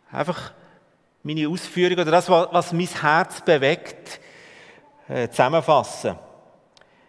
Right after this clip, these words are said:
Wir sind uns einig und die Bibel sagt, jeder, der den Namen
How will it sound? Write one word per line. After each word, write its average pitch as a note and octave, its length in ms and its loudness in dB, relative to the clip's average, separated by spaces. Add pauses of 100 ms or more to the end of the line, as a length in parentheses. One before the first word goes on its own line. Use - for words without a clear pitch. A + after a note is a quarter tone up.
(180)
Wir F3+ 140 2
sind G#3+ 320 -2
uns G3+ 340 -2
einig D#3 500 2 (680)
und C#3 140 -6
die - 40 -20
Bibel F3 260 2
sagt, D#3 460 0 (480)
jeder, E3 440 4 (420)
der B2+ 100 0
den B2+ 180 0
Namen D#3 400 0